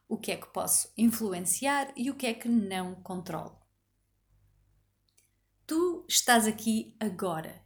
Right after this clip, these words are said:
e o mundo precisa disso que só tu podes trazer ao mundo. Começa já a viver uma vida que é boa para ti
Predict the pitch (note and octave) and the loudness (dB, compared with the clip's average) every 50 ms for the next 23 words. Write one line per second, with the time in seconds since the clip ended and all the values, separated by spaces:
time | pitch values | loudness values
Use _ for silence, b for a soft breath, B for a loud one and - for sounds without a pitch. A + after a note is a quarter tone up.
0 | _ _ _ _ b b b b b A#3 A#3+ B3+ B3+ C4 C#4+ D4 C#4+ - - - | _ _ _ _ b b b b b 4 6 8 8 6 6 4 2 2 2 4
1 | - - - A#3+ A#3 G#3+ G#3 G#3 F#3 E3+ E3+ G3 A3 C4+ C#4+ - - - F4+ F#4+ | 4 4 6 6 4 4 4 2 0 -2 -2 0 0 2 4 4 4 4 2 -2
2 | G4 - - _ _ _ _ - - G#3+ - - - B3 C#4 C#4 - - - - | -4 -6 -12 _ _ _ _ -4 2 6 6 8 6 6 2 -2 -4 -4 0 0
3 | D4 C#4 C#4 - - - A3+ G3+ G#3 - - - - A#3 A3+ A3+ - G3+ F#3+ F3+ | 2 2 0 -4 -2 2 2 4 6 8 6 6 6 4 2 4 4 2 0 -2
4 | F3+ - - - - A3 G#3+ G3+ G3+ G3 G3 G3+ F#3+ F3+ E3+ - - - - _ | -4 -8 -6 -2 0 2 2 2 2 2 0 0 0 0 -2 -6 -8 -14 -16 _
5 | - A#3 A#3+ C4+ D#4+ D#4+ D#4 D4+ C#4+ A#3+ G#3 G3+ G3 G#3 G#3+ B3 C4 C4 D4 C#4+ | 2 4 6 6 8 8 8 8 6 4 2 4 6 8 8 8 8 8 4 2
6 | B3+ B3+ G#3 G#3 G#3+ A3 G#3 F3+ G3 G3+ F3 F#3 F3+ - - G3 F3 E3+ E3+ E3+ | 2 2 2 4 2 2 2 2 0 -2 -2 -2 -4 -6 -6 -6 -6 -6 -4 -2
7 | F3+ F#3 G3+ G#3+ - A#3+ A#3 - - - G3 F3+ F3+ F3+ | 0 0 0 -2 -4 -6 -10 -8 -8 -6 -6 -6 -6 -8